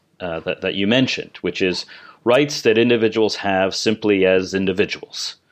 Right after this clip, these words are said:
So everyone should have a right of free speech, freedom of assembly, um, you know, p-,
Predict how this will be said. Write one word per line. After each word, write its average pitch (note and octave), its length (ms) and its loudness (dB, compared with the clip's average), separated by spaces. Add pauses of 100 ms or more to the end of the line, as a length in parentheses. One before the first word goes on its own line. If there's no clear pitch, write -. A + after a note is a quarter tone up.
(320)
So F#2 220 -4
everyone G#2+ 420 4
should G#2 180 -4
have G2 120 0
a G2 80 0
right F#2+ 180 2
of F#2+ 80 -2
free G2+ 200 -2
speech, F#2+ 480 -2
freedom G2 320 -2
of F#2 80 0
assembly, F#2 1040 0 (500)
um, F2 400 -4
you G2 80 -2
know, F2+ 140 0
p-, - 140 -14